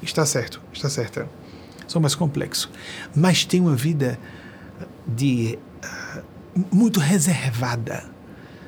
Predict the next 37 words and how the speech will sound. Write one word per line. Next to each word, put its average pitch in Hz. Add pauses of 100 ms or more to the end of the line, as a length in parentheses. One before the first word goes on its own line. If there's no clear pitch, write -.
(140)
Vivia 170
fugindo, 156
por 143
exemplo, 139
em 131
minha 135
cidade 139
natal. 147 (720)
É, 127
estou 123
há -
três 170
decênios 156
na 123
T 117
V. - (680)
Então, 131
quando 147
andava, 139
quando 165
morava 139 (140)
em 143
minha 135
cidade 127
natal, 143 (480)
Aracaju, 120
capital -
de -
Sergipe, 151 (200)
eu 143
evitava 147
ao 185
máximo 123
sair -
em -
público 185
e 208